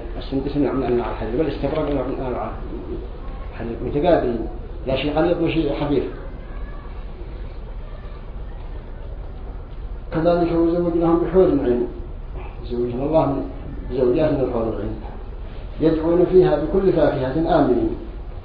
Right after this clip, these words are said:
يطلبوا وجه ما يشتهي من الفواكه، وهم في أمن وأمان،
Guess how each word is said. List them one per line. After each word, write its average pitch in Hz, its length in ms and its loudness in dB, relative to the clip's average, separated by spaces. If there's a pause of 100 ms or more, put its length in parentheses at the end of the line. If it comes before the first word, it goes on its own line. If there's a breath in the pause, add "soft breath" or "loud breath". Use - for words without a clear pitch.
(320)
يطلبوا 165 420 4
وجه 180 100 6
ما 175 180 6
يشتهي - 220 0
من 127 100 0
الفواكه، 120 400 2 (760)
وهم 151 160 2
في 180 200 4
أمن 160 140 6
وأمان، 120 380 2